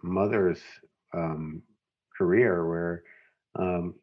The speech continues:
she worked at the S-, Schomburg Center for Re-,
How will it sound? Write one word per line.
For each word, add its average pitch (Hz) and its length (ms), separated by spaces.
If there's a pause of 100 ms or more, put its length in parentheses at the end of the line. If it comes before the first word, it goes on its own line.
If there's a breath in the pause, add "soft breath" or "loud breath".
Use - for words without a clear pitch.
(640)
she - 320
worked 101 280
at 101 60
the 95 160
S-, - 160
Schomburg 95 440
Center 90 240
for - 160
Re-, 92 280